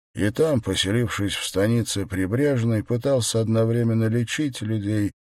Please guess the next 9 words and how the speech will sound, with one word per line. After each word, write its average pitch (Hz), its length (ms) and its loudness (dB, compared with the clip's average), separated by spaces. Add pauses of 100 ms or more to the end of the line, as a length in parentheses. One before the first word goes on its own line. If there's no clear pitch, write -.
(180)
и 139 100 2
готовить 107 600 0
их 95 180 -4
к - 60 -16
революции. 76 920 -8 (480)
Он 82 220 -4
был 85 160 -2
цельный 90 640 0
человек 69 880 -10